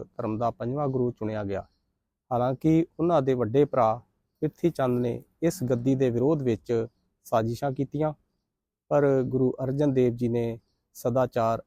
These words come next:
ਅਤੇ ਸਹਿਨਸ਼ੀਲਤਾ ਨਾਲ ਸਭ ਕੁਝ ਸਹਿੰਦੇ ਰਹੇ। ਗੁਰੂ ਅਰਜਨ ਦੇਵ ਜੀ ਦੇ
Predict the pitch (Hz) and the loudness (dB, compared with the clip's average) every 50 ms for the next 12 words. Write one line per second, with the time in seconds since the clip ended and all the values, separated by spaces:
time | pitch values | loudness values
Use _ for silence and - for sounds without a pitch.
0 | _ - 123 - - 127 120 117 - - 113 131 135 131 - - 123 117 113 - | _ -12 -8 -4 -4 -2 -4 -4 -6 -8 -6 -6 -6 -6 -6 -4 -4 -4 -4 -4
1 | 117 117 113 113 113 113 113 107 - _ _ _ _ _ _ _ - - 160 165 | -4 -2 -2 -2 -2 -2 -4 -6 -8 _ _ _ _ _ _ _ -4 -2 0 0
2 | 165 - - 139 127 123 120 113 - - _ - - 127 123 120 123 127 117 98 | 0 0 -2 -2 0 0 -2 -4 -4 -6 _ -10 -6 -4 -2 0 0 0 0 -2
3 | 90 90 90 _ _ _ _ _ _ _ _ _ _ _ _ _ _ _ _ _ | -2 -6 -8 _ _ _ _ _ _ _ _ _ _ _ _ _ _ _ _ _
4 | _ _ _ _ _ - 127 131 135 143 143 143 - - 143 139 131 135 143 143 | _ _ _ _ _ -4 0 4 4 6 4 4 2 0 -2 -2 0 0 0 2
5 | 135 143 139 135 135 131 143 135 135 143 135 139 135 | 4 4 4 4 4 2 0 0 2 4 4 4 2